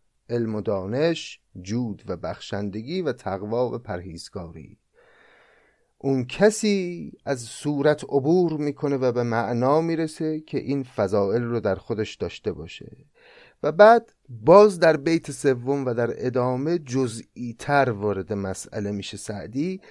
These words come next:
و بیان می‌کنه که این دانش و جود و تقوا بازتاب عملیش در رفتار انسان چه خواهد بود.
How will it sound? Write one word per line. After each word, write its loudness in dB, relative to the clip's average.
و 2
بیان 6
می‌کنه -4
که -8
این -2
دانش 2
و -4
جود -8
و -8
تقوا 2
بازتاب 4
عملیش 2
در 0
رفتار 2
انسان 0
چه -6
خواهد -6
بود. -14